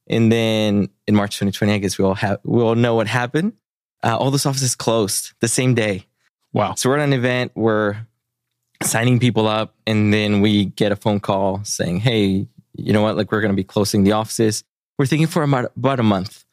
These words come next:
Speaker 2: Sure.
Speaker 1: "We're gonna be closed for about a month." Uh, we're like, "Okay. I mean, one office, we can, we can do this." And then we get another call, and then another call.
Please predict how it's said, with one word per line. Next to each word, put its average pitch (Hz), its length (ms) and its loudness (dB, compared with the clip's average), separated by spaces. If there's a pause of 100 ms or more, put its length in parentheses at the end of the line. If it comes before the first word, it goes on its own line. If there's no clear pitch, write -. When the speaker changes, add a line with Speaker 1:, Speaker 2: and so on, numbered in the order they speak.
(100)
Speaker 2:
Sure. - 220 0
Speaker 1:
"We're 113 60 2
gonna 120 100 0
be 123 80 0
closed 123 260 -2
for - 80 0
about 139 220 0
a 143 40 0
month." 127 400 0 (480)
Uh, 101 380 0
we're 101 60 -8
like, 101 160 -2
"Okay. 196 340 0 (160)
I 131 80 0
mean, 113 340 2
one 123 180 2
office, 135 380 -4
we 127 100 0
can, 127 300 0
we 120 100 0
can 135 100 2
do 117 100 2
this." 123 380 -4 (260)
And 113 120 2
then 117 60 2
we 120 60 0
get 123 100 0
another 120 180 0
call, 110 360 -6 (200)
and 113 140 2
then 117 120 2
another 127 320 0
call. 110 400 -4